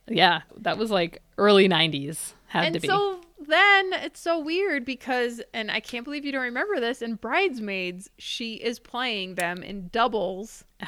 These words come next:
Speaker 1: Oh,
Speaker 2: And it's
Speaker 1: right.
Speaker 2: Nancy Carell is the other player.
Speaker 1: So Nancy Carell was actually on the show.
Speaker 2: But I'm sure
Speaker 1: Isn't
Speaker 2: they
Speaker 1: that
Speaker 2: all,
Speaker 1: funny?
Speaker 2: like, know each other. I'm sure they all hang out. Am I right?
Speaker 1: Yeah. You just,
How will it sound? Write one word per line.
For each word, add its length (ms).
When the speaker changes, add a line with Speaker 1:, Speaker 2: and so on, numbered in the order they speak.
Speaker 1:
Oh, 200
Speaker 2:
And 140
it's 160
Speaker 1:
right. 100
Speaker 2:
Nancy 880
Carell 760
is 180
the 140
other 220
player. 600
Speaker 1:
So 220
Nancy 360
Carell 400
was 100
actually 560
on 220
the 80
show. 580
Speaker 2:
But 100
I'm 120
sure 160
Speaker 1:
Isn't 80
Speaker 2:
they 80
Speaker 1:
that 100
Speaker 2:
all, 60
Speaker 1:
funny? 360
Speaker 2:
like, 80
know 200
each 160
other. 420
I'm 80
sure 240
they 100
all 120
hang 240
out. 280
Am 160
I 60
right? 300
Speaker 1:
Yeah. 360
You 160
just, 220